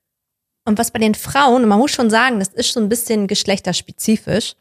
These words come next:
häufig dann passiert, dass ein Gefühl entsteht von wegen, "Äh, wieso ich? Ich, ich will gar keine Lösung." Ich möchte Mitgefühl,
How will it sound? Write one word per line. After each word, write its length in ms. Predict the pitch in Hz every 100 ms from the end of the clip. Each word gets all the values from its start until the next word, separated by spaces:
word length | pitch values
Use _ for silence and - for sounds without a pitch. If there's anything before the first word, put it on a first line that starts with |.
| _ _ _ _ _ _ _ _ -
häufig 300 | 240 269 -
dann 160 | 214
passiert, 340 | 214 - 226 202
dass 260 | 190 -
ein 180 | 208 190
Gefühl 340 | 180 - 262
entsteht 420 | 285 233 - 220 208
von 360 | - 208 202
wegen, 380 | 202 196 190 190 - _ _ _ _ -
"Äh, 720 | 175 160 156 151 151 151 - - _ -
wieso 220 | 165 165
ich? 420 | - 240 - - _ _ _ _ _ _
Ich, 160 | 175 - - - -
ich 180 | - -
will 80 | 151
gar 140 | 190
keine 200 | 190 165
Lösung." 380 | 147 147 147 151 _ _ _ _ _ 190
Ich 80 |
möchte 220 | 185 180 175
Mitgefühl, 680 | 220 - 262 - 160 151